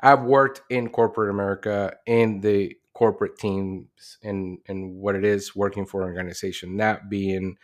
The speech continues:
just a vendor. So sometimes you don't really have much of a choice out of a tool. The company bought licenses for Captivate, and that's what you have.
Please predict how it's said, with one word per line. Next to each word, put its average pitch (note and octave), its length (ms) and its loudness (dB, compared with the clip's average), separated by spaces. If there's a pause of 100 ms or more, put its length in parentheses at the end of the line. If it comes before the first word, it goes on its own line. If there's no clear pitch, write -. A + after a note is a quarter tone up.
(320)
just G2 300 -4
a A2 40 -2
vendor. G#2+ 560 0
So C#3 120 -2
sometimes D#3+ 540 6
you C#3+ 80 4
don't C3 240 4
really B2 400 6
have A2 420 0
much A2+ 300 2
of G2+ 60 -6
a G2+ 40 -10
choice B2 640 0
out A2 160 0
of G#2 60 -2
a G#2 60 -2
tool. - 440 0
The G#2 100 -4
company B2 360 4
bought A#2 240 4
licenses A#2 560 0
for A2 340 -2
Captivate, C#3+ 680 2 (560)
and G#2+ 480 0
that's G2 200 -10
what A2 100 -6
you A2+ 80 -2
have. - 360 -2